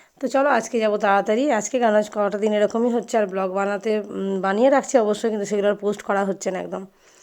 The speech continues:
তো আশা করি তোমরা আমার পাশে থাকবে, সাপোর্ট করবে আমাকে, কেননা এই সময়টা ভীষণ ব্যস্ততার মধ্যে কাটে। আর তো যাই হোক, চলো, আজকে আমি দেখো সমস্ত কাজগুলো গুছিয়ে নিয়েছি, রান্নাও বসিয়েছি, মশলা বাটা হয়ে গেছে।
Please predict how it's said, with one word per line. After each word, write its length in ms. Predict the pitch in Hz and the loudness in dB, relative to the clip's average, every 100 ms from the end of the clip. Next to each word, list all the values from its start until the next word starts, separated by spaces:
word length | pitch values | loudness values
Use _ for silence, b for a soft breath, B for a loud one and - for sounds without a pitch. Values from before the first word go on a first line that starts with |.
| B B B B - | B B B B -6
তো 120 | 208 | -2
আশা 240 | 208 226 | 0 0
করি 140 | 220 220 | 0 2
তোমরা 220 | 214 208 | 2 2
আমার 160 | 208 196 | 2 0
পাশে 260 | 196 226 | 0 -2
থাকবে, 400 | 202 220 214 302 | -2 -2 0 -4
সাপোর্ট 400 | - 226 202 208 | -4 -6 -2 -2
করবে 180 | 214 202 | 0 0
আমাকে, 360 | 196 196 190 311 b b b b b - | 0 0 -4 -10 b b b b b -8
কেননা 320 | 220 202 196 | -4 0 0
এই 60 | 202 | 0
সময়টা 300 | 214 208 185 | 0 -2 -2
ভীষণ 340 | 196 233 233 | -2 -2 0
ব্যস্ততার 380 | 214 208 214 208 | 0 -2 -2 0
মধ্যে 240 | 202 208 | -2 -4
কাটে। 320 | 202 185 247 - b b b b b - | -6 -6 -8 -12 b b b b b -14
আর 100 | 214 | -10
তো 140 | 226 | -6
যাই 180 | 214 214 | -2 0
হোক, 100 | 226 | 0
চলো, 260 | 220 220 302 | 0 -2 -2
আজকে 300 | 214 - 214 | -4 -6 -4
আমি 140 | 208 | -2
দেখো 220 | 202 220 | -2 -4
সমস্ত 380 | 202 202 202 214 | -8 -6 -6 -6
কাজগুলো 420 | 202 196 196 202 | -6 -6 -4 -6
গুছিয়ে 360 | 185 196 - 226 | -6 -8 -4 -4
নিয়েছি, 360 | 220 214 214 269 | -2 -6 -4 -4
রান্নাও 320 | 190 190 196 | -4 -6 -6
বসিয়েছি, 400 | 202 214 208 240 | -8 -8 -6 -4
মশলা 340 | 196 - 190 | -6 -8 -8
বাটা 200 | 185 190 | -8 -8
হয়ে 200 | 190 196 | -6 -4
গেছে। 280 | 202 196 | -4 -6